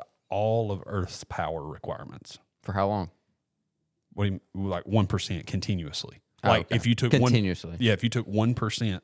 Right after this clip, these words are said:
Speaker 1: of the Sahara Desert and you covered it in solar panels,
Speaker 2: Yeah.
Speaker 1: one percent, it would be able to generate enough power to power the entire world.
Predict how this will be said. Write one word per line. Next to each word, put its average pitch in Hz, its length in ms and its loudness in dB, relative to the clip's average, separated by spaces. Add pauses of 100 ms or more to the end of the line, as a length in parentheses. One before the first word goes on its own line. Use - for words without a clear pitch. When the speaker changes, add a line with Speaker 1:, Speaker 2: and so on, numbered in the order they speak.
Speaker 1:
of 95 140 -8
the 98 80 -6
Sahara 104 380 -2
Desert 90 380 -6 (420)
and 95 100 -2
you 92 60 -4
covered 95 340 0
it 76 80 -6
in 87 80 -4
solar 101 320 -2
panels, 117 500 -4
Speaker 2:
Yeah. 95 100 2
Speaker 1:
one 110 140 6
percent, 101 380 -2 (760)
it 135 80 2
would 98 140 -2
be 104 100 2
able 90 160 0
to 82 80 -4
generate 92 380 -2
enough 87 260 -4
power 87 380 -2 (460)
to - 80 -8
power 87 300 2
the 80 100 -8
entire 82 320 -2
world. 82 320 -10